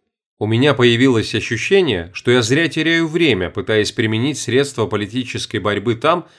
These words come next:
где требовались инженерные решения, потому что природа их была совершенно иной. Из-за подобного дисбаланса наблюдается сложная ситуация с активизмом в области изменения климата.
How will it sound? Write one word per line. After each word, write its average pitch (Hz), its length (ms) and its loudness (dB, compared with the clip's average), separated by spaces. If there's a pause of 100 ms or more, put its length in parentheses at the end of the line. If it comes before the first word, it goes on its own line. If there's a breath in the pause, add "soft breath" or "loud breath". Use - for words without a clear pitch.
(160 soft breath)
где 110 180 0
требовались 117 680 -2 (200 soft breath)
инженерные 139 760 2
решения, 104 640 -2 (480)
потому 117 320 2
что 135 180 -4
природа 143 420 2
их 92 200 0
была 107 220 0
совершенно 127 760 -2
иной. 139 500 0 (760)
Из-за 98 180 -4
подобного 113 520 2
дисбаланса 110 640 0
наблюдается 107 580 -2
сложная 120 400 -2
ситуация 127 560 -4
с - 80 -4
активизмом 110 800 -4 (180 soft breath)
в 120 80 -4
области 131 400 0
изменения 120 540 0
климата. 107 580 -6